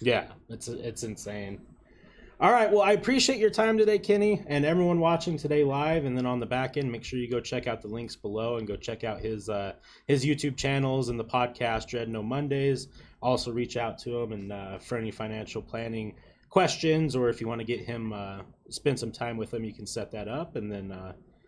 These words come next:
you know, maybe down the road, you and I can sit down again on each other's podcast and kinda give some updates.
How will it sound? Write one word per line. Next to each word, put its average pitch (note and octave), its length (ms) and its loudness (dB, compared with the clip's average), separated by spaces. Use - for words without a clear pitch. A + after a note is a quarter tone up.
you A2+ 100 -6
know, B2 80 0
maybe B2+ 240 4
down C3+ 200 4
the C3 80 0
road, C3 240 2
you B2+ 140 2
and B2+ 80 2
I C3 100 2
can B2 160 -6
sit C#3+ 220 -2
down C3 220 -2
again C3 200 -2
on B2+ 140 -2
each A#2+ 160 -4
other's B2+ 200 -2
podcast C3+ 600 -4
and A#2 100 -8
kinda G#2 160 -6
give A#2 160 -4
some B2 140 -6
updates. - 640 -10